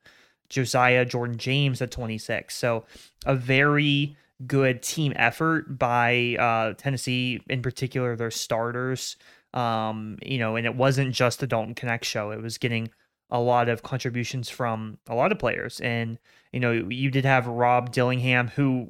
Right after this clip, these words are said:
<laughs> really was, was gonna do everything he could to try to bring Kentucky back, but ultimately it wasn't enough. He did have thirty-five points in this game, and,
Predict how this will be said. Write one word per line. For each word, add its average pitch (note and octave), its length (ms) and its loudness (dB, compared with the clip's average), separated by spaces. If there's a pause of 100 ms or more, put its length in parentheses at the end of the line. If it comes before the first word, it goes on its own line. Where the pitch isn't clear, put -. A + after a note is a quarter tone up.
<laughs> - 80 -4
really F3 600 4 (280)
was, D3+ 300 2
was D3 220 0
gonna G3 180 4
do D3 260 2
everything D3+ 460 4
he C#3+ 140 2
could A#2+ 420 0 (200)
to - 80 -10
try C#3 220 2
to C3+ 80 2
bring C3+ 180 0
Kentucky C3 380 -2
back, A#2 380 0
but A#2 100 -2
ultimately A#2 640 -2
it A2 80 -2
wasn't A#2+ 380 0
enough. G#2+ 300 -2
He D3 120 -2
did C#3 160 4
have C#3 160 4
thirty-five B2 560 2
points A2+ 260 -6
in A#2 80 -6
this A2+ 140 -8
game, A2+ 320 -6
and, A2 140 -10